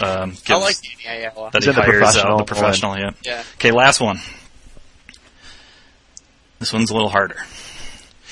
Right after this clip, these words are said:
Speaker 3: Ooh.
Speaker 1: Jennifer Aniston, Cameron Diaz, Amanda Peet.
Speaker 3: Wow.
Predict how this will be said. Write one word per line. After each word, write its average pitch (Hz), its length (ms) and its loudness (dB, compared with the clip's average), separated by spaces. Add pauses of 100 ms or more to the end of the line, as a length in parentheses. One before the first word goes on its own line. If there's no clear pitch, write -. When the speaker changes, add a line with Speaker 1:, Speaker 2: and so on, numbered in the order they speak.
(200)
Speaker 3:
Ooh. 110 600 0
Speaker 1:
Jennifer 107 360 -2
Aniston, 117 500 0 (2000)
Cameron 117 480 -2
Diaz, 107 560 -2 (1600)
Amanda 101 380 -2
Peet. - 300 -4 (1300)
Speaker 3:
Wow. 95 380 -4